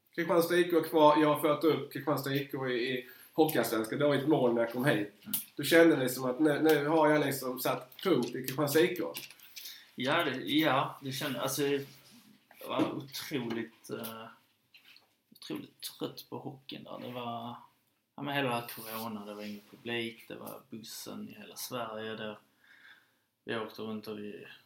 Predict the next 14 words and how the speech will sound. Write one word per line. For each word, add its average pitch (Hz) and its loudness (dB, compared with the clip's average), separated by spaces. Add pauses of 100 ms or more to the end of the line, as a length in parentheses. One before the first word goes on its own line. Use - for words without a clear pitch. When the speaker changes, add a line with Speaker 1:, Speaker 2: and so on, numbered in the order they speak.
(200)
Speaker 2:
vi - -20
förlorade, 113 -8 (320)
eh, 87 -16 (760)
och 123 -16
visste 120 -8
att - -14
man 110 -14
skulle 120 -8
in 113 -8
i 110 -10
det 113 -10
här 110 -8
kvalet 107 -12
och - -12